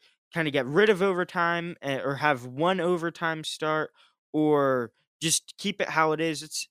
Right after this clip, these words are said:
it's fun to watch the overtime restarts. Everybody's going out, all out for it,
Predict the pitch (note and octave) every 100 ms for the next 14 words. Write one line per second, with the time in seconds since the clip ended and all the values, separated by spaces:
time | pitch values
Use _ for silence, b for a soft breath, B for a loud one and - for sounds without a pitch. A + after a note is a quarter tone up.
0 | _ - G#3 - - - _ _ - C4
1 | C#4 F3+ D3+ E3+ E3 - - C#3+ C3 C3+
2 | D#3+ D3+ D#3 C#3+ C#3 C#3+ - B2+ D3+ E3
3 | E3+ D3+ D3 B2+ A#2 C#3 C#3 C#3 A#2+ C#3
4 | C#3 C#3 A#2 - B2 A#2+